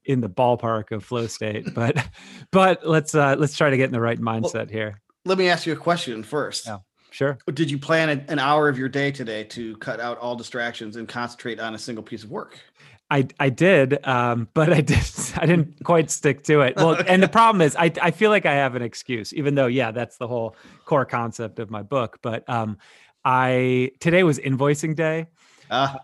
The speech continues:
Speaker 1: so I was into that all day, and th-, then I had, was reconciling, you know, with bank accounts and all that stuff. So it was m-, probably my least favorite thing to do, and I just had
Speaker 2: Yeah.
Speaker 1: to tackle it. So I guess in this, in that sense,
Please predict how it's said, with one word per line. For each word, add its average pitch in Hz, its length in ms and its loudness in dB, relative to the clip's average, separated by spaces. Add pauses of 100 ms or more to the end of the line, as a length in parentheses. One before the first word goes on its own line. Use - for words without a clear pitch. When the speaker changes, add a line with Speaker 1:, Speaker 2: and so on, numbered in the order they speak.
(100)
Speaker 1:
so 143 320 2
I 143 180 2
was 143 220 2
into 135 400 -2
that 117 340 -4
all 113 240 -4
day, 110 340 -8
and 107 160 -8
th-, 113 140 -12
then 117 240 -6
I 117 80 -8
had, 107 240 -10
was 104 280 -16 (120)
reconciling, 101 800 -16 (340)
you 117 80 -18
know, 107 120 -12
with 95 140 -16 (160)
bank 156 280 0
accounts 135 480 -4
and 117 80 -10
all 120 160 -4
that 117 200 -8
stuff. 107 300 -8
So 117 220 -8
it 151 100 -2
was 165 240 -2 (260)
m-, 170 100 -4
probably 175 200 2
my 131 140 -4
least 131 280 -6
favorite 135 300 -6
thing 127 140 -6
to 120 80 -6
do, 123 320 -6
and 110 440 -10
I 123 120 -6
just 110 200 -6
had 117 120 -6
Speaker 2:
Yeah. 113 60 -10
Speaker 1:
to - 60 -18
tackle 113 340 -10
it. 117 80 -10
So 190 100 0
I 196 40 4
guess 220 200 2
in 214 80 2
this, 160 180 -2
in 160 180 -4
that 165 160 -2
sense, 131 320 -2